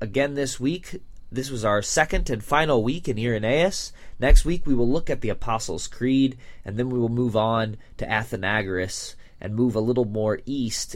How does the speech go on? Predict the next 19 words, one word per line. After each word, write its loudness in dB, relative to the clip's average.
in -8
terms -6
of -6
the -6
theology -2
that -4
we -4
are -2
looking -6
at. -14
We 2
will 4
be 0
back 2
next -4
week 0
with -8
that -4
podcast. -8